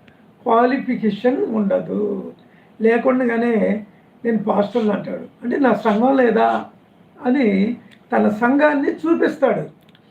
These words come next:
చూపించినప్పుడు పాస్టర్గా ఏ విధమైన క్వాలిఫికేషన్స్ లేకపోయినప్పుడు కూడా పాస్టర్గా అతన్ని అంగీకరించవలసిందే. అయితే వీళ్ళకి అర్థం అయ్యి అర్థం కాని విషయాలు వల్ల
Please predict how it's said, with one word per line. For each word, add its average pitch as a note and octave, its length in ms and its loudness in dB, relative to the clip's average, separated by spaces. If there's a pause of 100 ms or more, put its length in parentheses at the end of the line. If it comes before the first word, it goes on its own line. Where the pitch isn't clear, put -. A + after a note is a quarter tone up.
(340)
చూపించినప్పుడు D4 1080 2
పాస్టర్గా A#3+ 760 0
ఏ A#3+ 140 4
విధమైన B3+ 400 2
క్వాలిఫికేషన్స్ A#3 1120 -4 (560)
లేకపోయినప్పుడు A#3+ 800 0
కూడా C4 280 2
పాస్టర్గా C4 920 0 (560)
అతన్ని B3+ 400 0
అంగీకరించవలసిందే. G#3+ 2250 0 (760)
అయితే A3+ 680 2 (680)
వీళ్ళకి A3+ 720 2 (160)
అర్థం A3 400 2
అయ్యి B3+ 360 2
అర్థం A3+ 420 0
కాని A#3+ 240 2
విషయాలు A#3 580 2
వల్ల G3 720 2